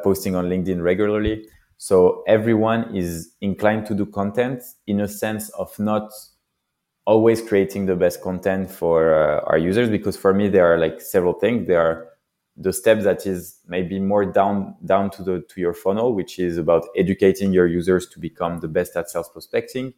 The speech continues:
but also trying to make them use your product even more, which is more in the retention category.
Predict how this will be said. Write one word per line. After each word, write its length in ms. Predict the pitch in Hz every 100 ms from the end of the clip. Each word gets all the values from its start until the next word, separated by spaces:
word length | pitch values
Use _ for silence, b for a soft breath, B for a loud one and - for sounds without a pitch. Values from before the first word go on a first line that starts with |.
| _ _ _ -
but 220 | 87 98
also 280 | 104 98 107
trying 320 | 104 98 95 95
to 100 | 92
make 260 | 90 85
them 220 | 92 92
use 280 | 92 98 92
your 140 | 90 82
product 420 | - 87 85 -
even 260 | 87 85 85
more, 300 | 113 131 110
which 180 | 87 87
is 100 | 82
more 140 | 87
in 140 | 82
the 100 | 80
retention 480 | 80 85 104 104 110
category. 500 | 104 101 104 104 107